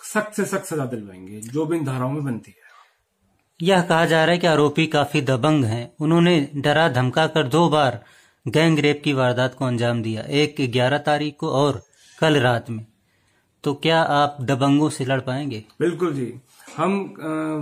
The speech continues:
Speaker 1: वकील हैं और वकील किसी भी दबंग से नहीं डरते हैं,
Speaker 2: हम्म।
Speaker 1: ना किसी पुलिस ऑफिसर के आगे झुकते हैं।
Speaker 2: अच्छा।
Speaker 1: हम उस लड़की के साथ हर तरीके से तैयार हैं
Speaker 2: हम्म।
Speaker 1: और उसको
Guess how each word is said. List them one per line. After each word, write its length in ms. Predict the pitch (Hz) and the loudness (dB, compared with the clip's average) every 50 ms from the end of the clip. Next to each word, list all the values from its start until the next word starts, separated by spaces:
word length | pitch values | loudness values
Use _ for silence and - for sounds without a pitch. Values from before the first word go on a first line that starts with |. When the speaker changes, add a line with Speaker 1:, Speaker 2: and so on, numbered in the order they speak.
| 139 151 | -6 -6
Speaker 1:
वकील 280 | 147 - 196 202 185 | -4 -4 -2 -2 -2
हैं 200 | 180 185 202 214 | -2 -2 -2 -2
और 160 | 196 170 170 | -2 -2 -4
वकील 340 | 160 160 156 - - 190 185 | -4 -6 -6 -2 -2 -2 -2
किसी 260 | 185 - 175 - 185 | 0 -4 -4 -2 -2
भी 100 | 180 170 | -2 -2
दबंग 300 | 165 151 165 170 165 160 | -2 -2 -2 -4 -4 -4
से 100 | 147 175 | -6 -4
नहीं 160 | 151 135 123 123 | -4 -2 -2 -2
डरते 280 | 131 131 127 - 156 | -4 -6 -8 -10 -10
हैं, 260 | 156 160 180 196 202 - _ _ _ _ | -10 -8 -8 -10 -10 -12 _ _ _ _
Speaker 2:
हम्म। 220 | 127 123 123 123 120 - _ _ - 143 | -14 -12 -12 -14 -16 -20 _ _ -8 -4
Speaker 1:
ना 120 | 160 170 - | -4 -2 -4
किसी 240 | 151 165 147 190 | -4 -4 -4 -4
पुलिस 260 | 170 147 170 165 151 170 | -4 -4 -4 -6 -4 -4
ऑफिसर 340 | 156 143 147 147 147 147 | -6 -6 -6 -6 -6 -6
के 100 | 127 135 | -4 -4
आगे 200 | 143 131 123 131 | -4 -4 -4 -6
झुकते 300 | 120 110 110 _ _ - | -6 -8 -12 _ _ -16
हैं। 240 | 101 104 104 101 95 98 - _ _ _ | -16 -16 -16 -18 -20 -20 -20 _ _ _
Speaker 2:
अच्छा। 320 | - 123 117 - - - 170 | -8 -8 -8 -6 -4 -2 0
Speaker 1:
हम 120 | 196 214 | 2 2
उस 180 | 214 190 - 180 | 0 0 -2 -4
लड़की 240 | 180 165 143 180 175 | -4 -4 -4 -6 -6
के 160 | 170 180 165 | -4 -6 -6
साथ 300 | - 185 175 151 139 143 | -4 -4 -4 -4 -4 -4
हर 140 | 139 151 143 | -6 -6 -6
तरीके 360 | 143 170 156 156 147 156 151 | -6 -6 -6 -4 -4 -4 -6
से 80 | 143 | -6
तैयार 440 | 135 - 127 127 120 131 135 135 135 | -6 -4 -4 -4 -2 -4 -4 -6 -6
हैं 300 | 135 160 185 202 196 - - | -6 -6 -8 -8 -10 -10 -8
Speaker 2:
हम्म। 300 | 131 127 123 120 120 117 - _ _ - | -6 -6 -6 -6 -8 -12 -16 _ _ -6
Speaker 1:
और 140 | 156 160 | -4 -2
उसको 240 | 170 165 - - 185 | -2 -4 -4 -4 -4